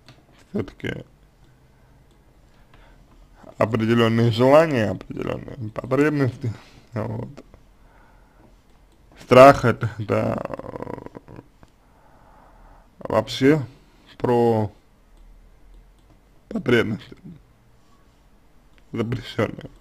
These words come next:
потребности. Вот. Так что,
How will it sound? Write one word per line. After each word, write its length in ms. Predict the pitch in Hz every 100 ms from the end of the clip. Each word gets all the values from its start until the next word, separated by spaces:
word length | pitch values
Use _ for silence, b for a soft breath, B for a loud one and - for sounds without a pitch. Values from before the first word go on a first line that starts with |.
| _ _ _
потребности. 600 | - 175 - - 180 - - - - _ _ _ _ b b b b b b - - -
Вот. 180 | - 139 - - - b b b b b b b - _ _ _ _ _ _ _ -
Так 200 | - 185
что, 420 | 190 - 156 175